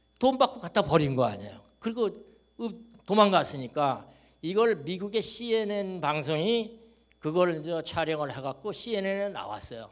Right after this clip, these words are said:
나와서 이게 이제 이천십구 년도 얘기일 거예요. 이걸 어떻게 처리, 뭐 이십만 돈 정도 했는데 어떻게 처리를 하겠어요?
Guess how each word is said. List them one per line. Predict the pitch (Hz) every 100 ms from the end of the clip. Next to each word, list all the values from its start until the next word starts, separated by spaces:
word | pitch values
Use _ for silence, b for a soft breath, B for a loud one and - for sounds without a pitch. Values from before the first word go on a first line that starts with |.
| _ _ _ _
나와서 | 120 139 143 139 180 147 - b b b
이게 | 175 160 180
이제 | 170 165 170 165 160 165 165 160
이천십구 | 170 175 196 - 220
년도 | 190 165 143 131 117 113 113
얘기일 | 113 107 -
거예요. | 123 117 101 - b b b b b _ -
이걸 | 240 262 196
어떻게 | 135 180 226 -
처리, | 240 - 226 208 180
뭐 | 175 202
이십만 | 185 196 214 214 214
돈 | 208 196
정도 | 175 175 196
했는데 | 214 175
어떻게 | 180 226 240
처리를 | 220 196 165 135
하겠어요? | 120 107 - 110 160